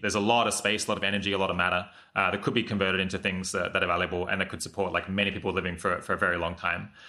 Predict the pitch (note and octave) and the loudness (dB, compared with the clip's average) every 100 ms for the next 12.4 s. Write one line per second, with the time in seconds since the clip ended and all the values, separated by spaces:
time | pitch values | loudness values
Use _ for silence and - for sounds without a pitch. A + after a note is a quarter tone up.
0 | - - - - G#2+ G#2+ - - D3 F#3 | -20 -20 -2 2 2 2 -2 -2 2 2
1 | F3 B2+ A#2 A#2 C#3 F3+ - A2 G2+ G2+ | 2 2 2 4 4 2 2 0 2 0
2 | F#2 - G2+ G2+ G2+ G2+ G2+ G#2 G2+ F#2 | 0 -2 0 4 2 0 -4 -4 -2 -2
3 | G2+ F#2+ F#2 - G#2 G2 - A#2 G#2 E2+ | -4 -2 -2 0 0 0 2 2 2 2
4 | G2 F#2+ F2 F2 F2 E2+ F2 E2+ F2 G#2+ | 2 2 0 -2 -2 0 0 -2 -2 -2
5 | G2+ F#2 G2 F2+ F2 - B2+ B2 G#2+ G2 | 0 0 0 -2 -2 0 0 2 0 2
6 | G2 F#2+ F#2 F#2 F#2+ F2+ - F#2+ F#2 E2 | 0 0 0 0 2 0 0 -4 -2 -2
7 | F2 E2+ E2+ - F2+ E2+ - - D3 A#2+ | 0 -2 -4 -2 -2 -2 -6 0 2 2
8 | G#2+ F#2+ G#2+ G2 G2+ F2 F2 F2+ F#2+ - | 2 2 0 0 0 0 0 0 0 2
9 | F#2 - F#2 F#2 F2+ F2+ F2+ F#2+ F#2 G2 | 0 0 -4 -2 -2 -2 0 0 0 2
10 | G2 G2 - G2+ G2 F2 F2 G2+ G2 F2+ | 2 2 0 -2 0 0 -2 -4 -2 -4
11 | F2 F#2 - F#2+ F2 E2+ G2 G2 G2+ E2 | -2 -4 -2 -4 -2 -2 0 -2 -2 -6
12 | - D#2+ E2+ | -4 -6 -6